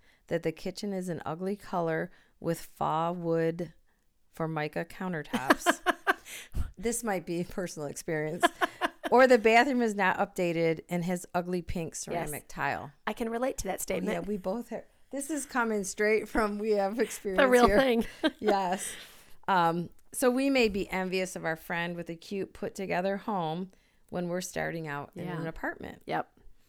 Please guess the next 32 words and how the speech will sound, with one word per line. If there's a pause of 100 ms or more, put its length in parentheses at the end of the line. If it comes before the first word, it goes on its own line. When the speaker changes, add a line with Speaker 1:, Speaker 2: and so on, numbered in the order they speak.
(240)
Speaker 1:
Jealousy
can
arise
when
we
see
a
baby
that
always
has
a
bow
on
her
head
and
matching
socks. (720)
Speaker 2:
Yeah. (260)
Speaker 1:
And
bitterness
and
ungratefulness
can
easily
take
up
residence
in
our
hearts